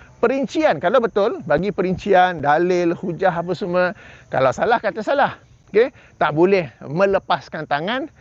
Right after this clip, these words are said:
sekadar kata, "Saya baca balik, clearance lah, muat turun lah, tarik balik lah, dipadam lah." Padahal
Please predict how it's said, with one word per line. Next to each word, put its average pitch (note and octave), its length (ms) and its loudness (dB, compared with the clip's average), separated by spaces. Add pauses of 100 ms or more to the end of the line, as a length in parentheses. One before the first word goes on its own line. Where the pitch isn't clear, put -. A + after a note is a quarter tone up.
(280)
sekadar D#3+ 420 2
kata, C#3+ 460 0
"Saya B2 100 -2
baca A2+ 220 -4
balik, C3+ 260 0
clearance B2+ 540 0
lah, C#3 240 2
muat C3 320 -4
turun C#3+ 400 0
lah, C#3 80 2
tarik C3+ 400 2
balik C#3 400 0
lah, C#3+ 160 4
dipadam C#3 580 0
lah." C#3+ 140 -8
Padahal D3 480 -6